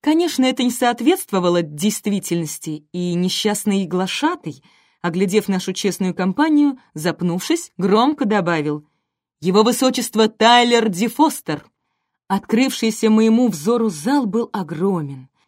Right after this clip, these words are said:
Всё вокруг сверкало позолотой, под потолком зависли магические светильники, а посредине зала огонь облизывал небольшой,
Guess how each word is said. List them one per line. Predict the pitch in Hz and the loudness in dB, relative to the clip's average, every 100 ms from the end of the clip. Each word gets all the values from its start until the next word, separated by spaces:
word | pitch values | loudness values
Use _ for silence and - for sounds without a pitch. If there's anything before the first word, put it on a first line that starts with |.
| _ _ _ _ | _ _ _ _
Всё | - - 320 | -6 0 2
вокруг | 294 294 294 285 | 2 2 2 2
сверкало | 220 226 226 226 | 0 0 2 0
позолотой, | 226 214 165 202 233 285 - 147 _ _ _ | 0 -2 0 0 2 0 -4 -12 _ _ _
под | 185 - | -8 -6
потолком | 185 190 185 185 247 247 202 _ - | -4 -2 -2 0 0 2 0 _ -14
зависли | 139 185 185 220 - 202 | -4 -2 0 -2 -2 -2
магические | 196 196 180 208 208 - 202 190 | 0 0 -2 -6 -8 -6 -4 -4
светильники, | - 185 - 262 254 180 151 131 127 _ _ _ _ _ - | -4 -6 -2 0 0 -2 -6 -14 -18 _ _ _ _ _ -8
а | 185 | -4
посредине | 214 220 214 208 220 | -2 0 0 4 2
зала | 185 226 294 254 220 | 2 4 2 2 -4
огонь | 175 170 165 240 269 247 - | -4 -4 -2 0 0 -2 -4
облизывал | 135 156 180 160 165 165 | -6 -2 -2 -2 -2 -2
небольшой, | 165 156 151 - 240 269 | -2 -4 -4 -4 -2 -2